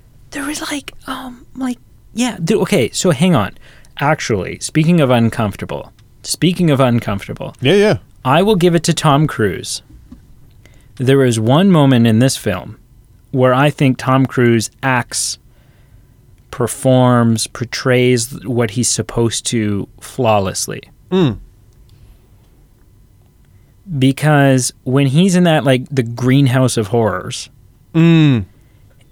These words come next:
Speaker 1: and the doctor, like,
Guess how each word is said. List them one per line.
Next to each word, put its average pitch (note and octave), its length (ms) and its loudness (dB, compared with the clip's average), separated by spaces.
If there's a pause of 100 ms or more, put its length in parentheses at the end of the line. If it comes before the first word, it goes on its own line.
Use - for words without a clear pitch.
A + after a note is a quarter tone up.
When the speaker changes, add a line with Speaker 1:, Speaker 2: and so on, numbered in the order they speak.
(460)
Speaker 1:
and C#3 200 4
the C3+ 60 2
doctor, C#3 920 2 (240)
like, A#2+ 440 0